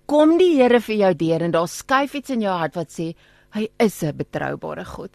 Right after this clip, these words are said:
geloofwaardige, liefdevolle God. He's got my back." En jy het nodig gehad om deur die gebrokenheid te gaan om weer by daai plek te kom.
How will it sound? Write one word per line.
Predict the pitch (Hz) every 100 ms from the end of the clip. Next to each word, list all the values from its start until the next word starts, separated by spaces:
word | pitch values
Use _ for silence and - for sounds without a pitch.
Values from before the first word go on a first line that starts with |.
| _
geloofwaardige, | - 226 214 208 196 160 170 180 185 190 214 202 - _ -
liefdevolle | 156 180 196 226 - - 220 - 185 170
God. | 170 - 151 - -
He's | - 180 151 -
got | 180 180 -
my | 180 175 160
back." | 135 147 156 - - - - -
En | 180
jy |
het | 180 -
nodig | 180 180 190 220
gehad | 214 185 180
om | 180
deur | 170
die | 175 165 -
gebrokenheid | - 190 202 247 427 440 277 190
te | 175
gaan | - 139 151 _ -
om | - 170
weer | 156
by | 151 151
daai | 156 120
plek | 131 -
te | -
kom. | -